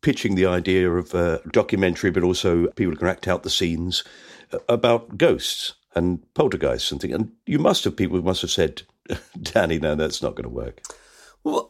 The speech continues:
Speaker 2: yeah, I mean, I, th-, I think certainly it must have felt like a risk. I mean, I was really lucky to have this, this brilliant commissioner at the B B C, Rhiann Roberts, who took that risk and, and has really backed us and has been so supportive. Um,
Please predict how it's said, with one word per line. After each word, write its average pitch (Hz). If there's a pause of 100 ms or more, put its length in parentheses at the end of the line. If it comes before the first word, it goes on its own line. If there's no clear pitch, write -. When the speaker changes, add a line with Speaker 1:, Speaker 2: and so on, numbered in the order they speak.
(160)
Speaker 2:
yeah, 226
I 185
mean, 196
I, 196
th-, -
I 170
think 220
certainly 156
it 131
must 147
have 139
felt 151
like 127
a 131
risk. 120
I 117
mean, 120
I -
was 135
really 135
lucky 123
to 104
have 101
this, -
this -
brilliant 110
commissioner 113
at 104
the 101
B 101
B 95
C, 98
Rhiann 101
Roberts, 104
who 107 (100)
took 156
that 117
risk 104
and, 101
and 107
has 98
really 110
backed 113
us 104
and 95
has 95
been 98
so 120
supportive. 117
Um, 113